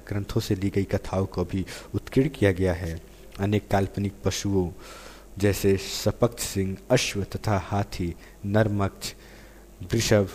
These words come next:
बकरे, भीड़, मगरमच्छ आदि का अंकन है। एक स्तंभ पर गजमक्ष पर सवार पुरुष तथा सिंहमख-, सिंहमुख मगरमच्छ की मूर्ति बनी है। सभी रचनाएं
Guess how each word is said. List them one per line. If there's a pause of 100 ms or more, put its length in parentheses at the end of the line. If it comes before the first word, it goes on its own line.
(120)
बकरे,
भीड़,
मगरमच्छ
आदि
का
अंकन
है। (260)
एक
स्तंभ (100)
पर
गजमक्ष
पर
सवार
पुरुष (400)
तथा
सिंहमख-, (460)
सिंहमुख
मगरमच्छ
की
मूर्ति
बनी
है। (260)
सभी
रचनाएं